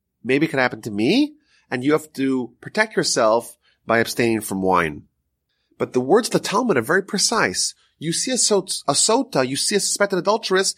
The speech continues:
in her disgrace. Maybe if you see someone in their disgrace, maybe that would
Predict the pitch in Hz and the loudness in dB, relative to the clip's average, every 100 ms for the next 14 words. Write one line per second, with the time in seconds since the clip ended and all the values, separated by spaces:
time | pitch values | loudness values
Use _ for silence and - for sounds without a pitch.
0 | _ 247 269 247 277 262 240 - 262 311 | _ 0 2 4 2 2 0 0 0 2
1 | 196 - - - _ _ _ _ _ _ | 2 2 0 -2 _ _ _ _ _ _
2 | - 120 202 190 180 180 - 170 - 190 | -8 -2 -2 0 -2 -4 -6 -6 -4 -2
3 | 185 170 165 160 143 143 135 - 226 254 | -2 0 0 2 2 0 -2 -4 0 2
4 | 156 170 - - - _ _ _ _ _ | 2 0 -4 -8 -14 _ _ _ _ _
5 | _ - 120 143 175 131 139 113 131 127 | _ -6 -2 -2 -2 2 2 0 0 -2
6 | 123 | -2